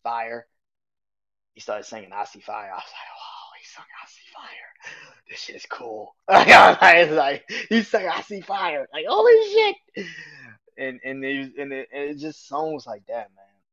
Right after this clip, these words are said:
And seeing Ed Sheeran perform in that type of structure, it was kinda like, I never been to a, a ballpark for a concert.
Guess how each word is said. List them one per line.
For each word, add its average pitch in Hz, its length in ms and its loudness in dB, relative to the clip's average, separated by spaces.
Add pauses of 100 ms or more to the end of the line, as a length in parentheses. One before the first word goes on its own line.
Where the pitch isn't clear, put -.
(140)
And 226 100 -20
seeing 151 300 -12
Ed 127 220 -10
Sheeran 123 260 -16
perform 104 440 -18 (580)
in - 60 -20 (180)
that - 380 -14
type - 180 -20
of - 60 -20
structure, - 420 -16 (100)
it 110 120 -16
was 104 160 -20
kinda - 180 -20 (120)
like, 80 160 -20
I 151 120 -10
never 113 180 -12
been 104 120 -18
to 113 80 -20
a, 107 40 -14
a - 560 -20
ballpark 104 560 -10 (720)
for 107 160 -12
a - 40 -18
concert. - 500 -20